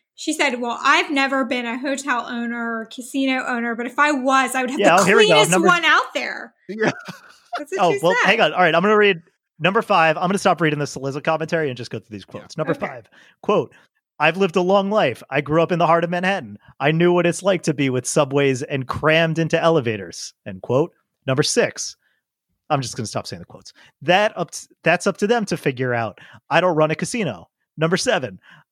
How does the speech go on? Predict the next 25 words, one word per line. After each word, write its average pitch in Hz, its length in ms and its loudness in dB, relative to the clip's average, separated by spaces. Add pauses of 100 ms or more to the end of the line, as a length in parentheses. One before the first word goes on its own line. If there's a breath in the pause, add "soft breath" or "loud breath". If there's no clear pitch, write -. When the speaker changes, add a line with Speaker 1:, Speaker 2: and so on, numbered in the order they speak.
Speaker 2:
"I'm 214 200 0
not 240 140 2
a 196 60 0
private 196 360 2
owner 175 280 2
of 156 80 2
a 147 80 4
hotel. 202 600 0
I 139 100 -4
wish 175 280 0
I 160 120 4
were, 147 520 2
and 147 120 -2
I 139 80 2
would 147 240 0
have 180 160 2
the 147 60 0
cleanest 240 440 -2
Speaker 1:
There 175 80 4
you 156 60 2
go. 285 40 -2
Speaker 2:
hotel 151 440 2
with 127 160 -6
six - 320 -10 (120)
feet, 196 300 -2